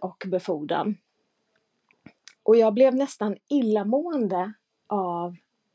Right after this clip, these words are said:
det här perspektivet. Nu svängde pjäsen och andra akten blev någonting helt annat, ehm, och mera komedi, och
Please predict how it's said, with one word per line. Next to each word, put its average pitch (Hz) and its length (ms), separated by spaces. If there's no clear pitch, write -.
det 202 80
här 175 560
perspektivet. 247 840
Nu 277 180
svängde 277 480
pjäsen 254 640
och 208 240
andra 214 540
akten 185 640
blev 180 520
någonting 185 800
helt 196 460
annat, 226 720
ehm, 180 840
och - 340
mera 196 280
komedi, 220 680
och 190 180